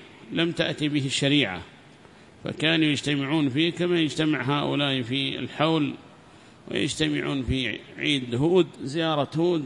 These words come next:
عليه الصلاة والسلام، زعموا أن قبره موجود بحضرموت، وكله كذب، لا يعلم قبر النبي إلا قبر نبينا محمد صلى الله عليه وسلم وإبراهيم، قبر نبينا محمد باتفاق،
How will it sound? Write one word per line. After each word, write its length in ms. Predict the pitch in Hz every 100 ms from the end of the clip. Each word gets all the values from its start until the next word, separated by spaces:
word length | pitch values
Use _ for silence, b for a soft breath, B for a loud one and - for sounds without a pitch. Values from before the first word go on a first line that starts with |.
| 120
عليه 260 | - 139 151
الصلاة 440 | 147 - 147 156 127
والسلام، 520 | 147 - 156 165 160
زعموا 460 | 143 156 160 156 156
أن 140 | 151
قبره 420 | 147 165 156 151
موجود 420 | 151 156 147 156 156
بحضرموت، 600 | 135 147 151 160 165 147 -
وكله 400 | 135 160 160 156
كذب، 340 | 160 165 151 - - - B B B B
لا 260 | 135 147 165
يعلم 420 | 170 156 165 160 156
قبر 220 | 160 156
النبي 380 | 156 156 156 160 - - 127
إلا 260 | 151 160
قبر 320 | 156 160 156 147
نبينا 420 | 156 156 156 156
محمد 440 | 147 123 151 139
صلى 220 | 120 131
الله 140 | 131 131
عليه 80 | 123
وسلم 340 | - 151 160
وإبراهيم، 640 | 151 139 131 127 110 92 - - - - - - - -
قبر 260 | 160 147
نبينا 400 | 143 143 147 143
محمد 480 | 135 123 135 135 123
باتفاق، 520 | 123 107 117 135 131